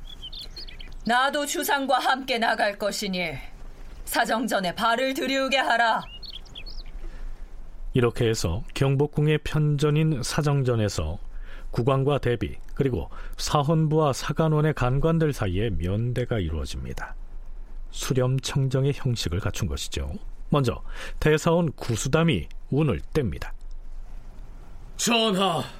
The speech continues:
Speaker 3: 요사이 재변이 이미 극도에 이르러서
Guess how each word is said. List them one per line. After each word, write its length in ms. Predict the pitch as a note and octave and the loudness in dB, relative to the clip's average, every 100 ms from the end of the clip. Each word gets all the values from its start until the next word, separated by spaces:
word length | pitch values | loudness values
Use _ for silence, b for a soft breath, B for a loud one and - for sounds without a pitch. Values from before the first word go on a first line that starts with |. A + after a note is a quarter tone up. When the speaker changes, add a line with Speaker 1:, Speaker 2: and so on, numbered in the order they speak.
| - - - - - - - - B D3 | -14 -14 -14 -14 -14 -14 -12 -12 B 0
Speaker 3:
요사이 400 | G3 A#3+ A3+ F#3 | 2 2 2 2
재변이 440 | G3 G#3 A#3 F#3+ | 0 2 2 2
이미 200 | G#3 A#3 | 2 0
극도에 480 | - F#3 - A#3+ A#3+ | 0 -2 0 2 2
이르러서 680 | A3 A3+ G#3 - F3+ - | 2 2 0 0 -2 -4